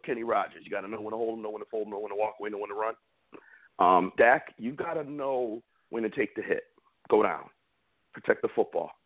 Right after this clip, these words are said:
not throw the bad pass, not let the ball get stripped. I know he's not doing it on purpose, but when someone gets their hands on you, put two hands over that ball or just go down. Someone needs to have a talk,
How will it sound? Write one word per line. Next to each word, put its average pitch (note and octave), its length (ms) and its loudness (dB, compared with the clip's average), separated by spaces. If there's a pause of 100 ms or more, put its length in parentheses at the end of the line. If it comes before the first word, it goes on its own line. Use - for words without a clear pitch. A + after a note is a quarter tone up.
(840)
not G#2+ 220 6
throw A#2+ 160 4
the A2 80 0
bad G#2 300 4
pass, D#2 320 -2 (120)
not G2+ 180 0
let C3 120 0
the - 60 -10
ball A#2 200 4
get A2+ 140 -8 (100)
stripped. - 320 -6 (300)
I E3 100 8
know F#3+ 220 6
he's C#3+ 180 -4
not - 180 -4
doing A2 200 -6
it G2+ 80 0
on F#2 180 -10
purpose, - 380 -2 (520)
but A#2 60 2
when A#2 240 4
someone F3+ 300 4
gets E3+ 260 -2
their C3 140 0
hands C#3+ 440 -4
on G2 240 0
you, F#2+ 280 2 (1700)
put F#3+ 180 4
two F#3+ 100 -4
hands E3 260 -2
over C#3+ 180 2
that B2 240 -4
ball C3+ 260 -4 (1040)
or C#3 80 4
just G3 200 -8
go F3 140 -2
down. D3 280 -4 (800)
Someone A3+ 240 4
needs G#3+ 160 -2
to G#3 60 6
have F#3+ 120 4
a F#3 40 -8
talk, - 260 2